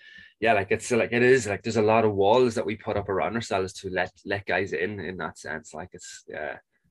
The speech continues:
I absolutely love hearing that. And it is, it gets me reflecting on, on me and my journey and, like, the, the guys that I have around me. And it's like how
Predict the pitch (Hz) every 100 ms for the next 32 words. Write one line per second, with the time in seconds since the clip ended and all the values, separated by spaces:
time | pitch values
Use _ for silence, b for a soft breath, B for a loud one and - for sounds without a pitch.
0 | _ - 95 90 95 92 87 85 90 85
1 | 85 104 107 65 82 - B B B 107
2 | 117 139 90 - 98 98 110 107 98 92
3 | 87 - 101 101 101 95 92 98 104 101
4 | 113 113 98 101 98 107 113 107 95 92
5 | - - 107 95 92 92 110 107 104 107
6 | 101 98 98 98 82 80 104 101 90 78
7 | 76 90 80 90 - 95 95